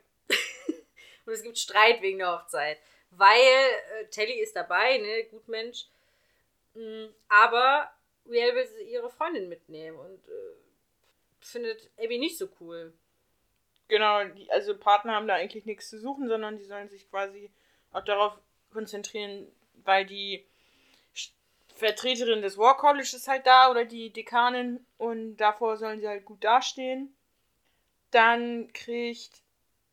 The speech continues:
Speaker 2: ähm, Riel was von Scylla geschenkt und ich find's immer sehr positiv da. Also auch Telly kriegt ja was von Garrett geschenkt, dass das alles was Selbstgemachtes ist. Auch wenn es nicht immer schön ist. <laughs>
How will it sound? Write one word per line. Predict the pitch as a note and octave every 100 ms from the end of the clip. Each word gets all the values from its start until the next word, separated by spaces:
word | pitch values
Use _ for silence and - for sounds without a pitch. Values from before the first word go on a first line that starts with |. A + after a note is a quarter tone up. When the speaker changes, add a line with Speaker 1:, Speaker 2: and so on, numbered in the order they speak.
| _
Speaker 2:
ähm, | G#3 A3 F3 F3 G#3 G3+ G3+ G3+ G#3
Riel | G#3+ G#3 G#3 A#3+ C#4
was | B3 A#3
von | A3 G#3+
Scylla | - A#3 C4
geschenkt | C#4+ - - C#4+ D4+ C#4
und | A3+
ich | -
find's | B3+ A#3+ -
immer | A3+ A#3+ - -
sehr | B3 B3+
positiv | B3+ C#4+ B3+ A#3 A#3 A3 _
da. | G#3 G#3+ B3+ - _ _ _ _ _
Also | A3 A3+ G#3+
auch | - A3+ A#3 _ _ _
Telly | - A3+ B3 C4+
kriegt | - B3 -
ja | A3
was | G#3+
von | A3 G#3+
Garrett | G#3+ B3 B3
geschenkt, | - B3+ B3
dass | A#3+ A#3+
das | -
alles | G3+ A#3 A#3
was | A#3
Selbstgemachtes | A#3+ A#3+ G3 F3+ E3+ _ -
ist. | E3 _ _ _ _ _ _ _ -
Auch | A3 -
wenn | A3
es | A3 A3
nicht | G#3+
immer | A3 G3
schön | G3 G3
ist. | C4 -
<laughs> | -